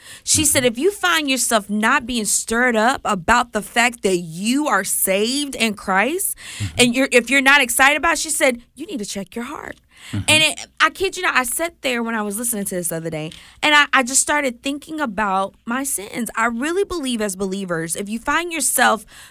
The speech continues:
Speaker 1: dormant and not excited about the things of God, not even desiring to share the gospel,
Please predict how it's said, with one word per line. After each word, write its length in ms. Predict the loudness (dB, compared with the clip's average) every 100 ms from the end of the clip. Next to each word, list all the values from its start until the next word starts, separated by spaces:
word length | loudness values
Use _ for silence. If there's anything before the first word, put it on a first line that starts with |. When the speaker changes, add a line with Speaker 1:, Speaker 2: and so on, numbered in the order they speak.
| _
Speaker 1:
dormant 600 | -2 0 2 0 -2 -6
and 140 | -4 -2
not 180 | 0
excited 460 | -2 -2 0 2 2
about 180 | -2 -4
the 80 | -4
things 240 | -4 -4
of 100 | -2
God, 380 | 2 4 2 0 -10 -20 -6
not 300 | 4 6 6
even 240 | 2 -6
desiring 560 | -4 2 4 4 2 -4
to 100 | -4
share 260 | -2 0 0
the 120 | -2
gospel, 840 | -2 -2 0 -2 -2 -4 -2 -4